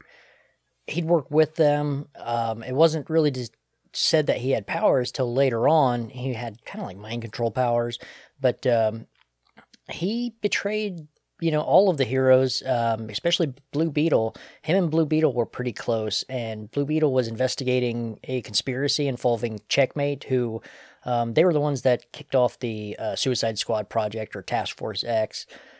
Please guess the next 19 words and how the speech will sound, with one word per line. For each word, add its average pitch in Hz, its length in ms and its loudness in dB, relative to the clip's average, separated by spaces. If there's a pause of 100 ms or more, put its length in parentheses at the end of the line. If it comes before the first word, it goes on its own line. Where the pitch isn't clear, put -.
(120)
And, 113 440 -6 (100)
um, 104 520 0
as 117 300 -2
he's, 113 600 -2 (480)
you 151 180 0
know, 113 100 0 (800)
investigating 139 600 2
them, 123 360 0 (160)
Maxwell 202 500 -8 (200)
Lord, 170 480 0 (300)
you 147 200 -2
know, 131 80 2
he 139 100 -2
finds 156 240 0
out 151 140 2
Maxwell 147 380 -2
Lord's 156 260 0
involved, 139 420 2
and 117 240 0